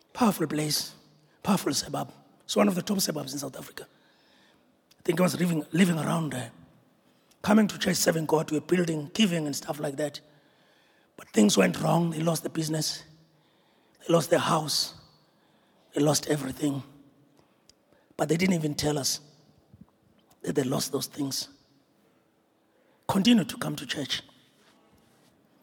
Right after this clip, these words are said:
They, they couldn't even come and, and come and stay in the township.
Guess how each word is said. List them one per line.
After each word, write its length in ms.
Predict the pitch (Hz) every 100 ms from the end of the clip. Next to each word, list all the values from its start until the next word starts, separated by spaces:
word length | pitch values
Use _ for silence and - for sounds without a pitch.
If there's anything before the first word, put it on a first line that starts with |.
| _ _ _ _ _ _
They, 140 | 156 156
they 240 | 156 175
couldn't 320 | - 247 220
even 240 | 220 202 180
come 300 | 185 196 185
and, 200 | 151 -
and 180 | 170 156
come 180 | 196 190
and 80 | 147
stay 200 | - 185
in 60 |
the 80 | 151
township. 420 | - 165 160 160